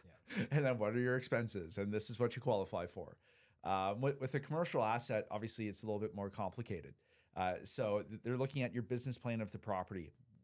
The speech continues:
Speaker 2: you know, 'cause, uh, um, the lender's going to look at your underwriting. Uh, the insurance guys are looking, uh, at all that stuff. The broker's looking at your underwriting. The seller oftentimes wants to see your underwriting. So it, it's just, uh,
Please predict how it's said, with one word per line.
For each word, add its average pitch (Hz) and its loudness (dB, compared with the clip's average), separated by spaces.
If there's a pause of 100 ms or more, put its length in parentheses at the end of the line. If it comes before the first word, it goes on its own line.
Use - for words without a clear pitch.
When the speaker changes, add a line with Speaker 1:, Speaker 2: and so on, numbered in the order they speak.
(300)
Speaker 2:
you 117 -6
know, 98 -2 (340)
'cause, 165 2
uh, 156 2 (420)
um, 120 2
the 123 4
lender's 143 2
going 151 2
to 147 2
look 143 2
at 143 2
your 131 2
underwriting. 127 4 (240)
Uh, 95 0
the 104 -2
insurance 139 0
guys 127 4
are 127 -2
looking, 123 0
uh, 104 0
at 113 0
all 110 4
that 113 0
stuff. 110 0 (160)
The 98 -6
broker's 123 0
looking 123 -2
at 113 0
your 104 0
underwriting. 104 0
The 80 -8
seller 127 0
oftentimes 113 -4
wants 107 -2
to 107 -6
see 113 -4
your 104 0
underwriting. 101 0 (380)
So 127 6
it, 123 2
it's 123 -2
just, - 0 (440)
uh, - -10